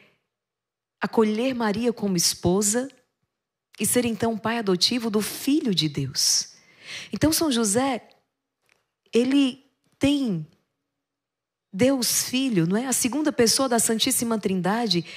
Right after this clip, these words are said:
repousa em seus braços. Jesus, verdadeiro homem, verdadeiro Deus.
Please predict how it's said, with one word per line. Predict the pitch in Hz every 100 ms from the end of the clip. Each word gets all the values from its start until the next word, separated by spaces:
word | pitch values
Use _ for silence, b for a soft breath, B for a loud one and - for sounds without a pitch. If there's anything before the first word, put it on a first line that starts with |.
| B B B
repousa | - 240 262 - 247 285 294 170 156 156
em | -
seus | 202 202 175
braços. | 156 147 143 147 - - - b b b
Jesus, | 185 240 202 285 254
verdadeiro | 233 226 220 254 220
homem, | 269 240
verdadeiro | 226 226 214 240 240
Deus. | 190 165 214 214 160 - -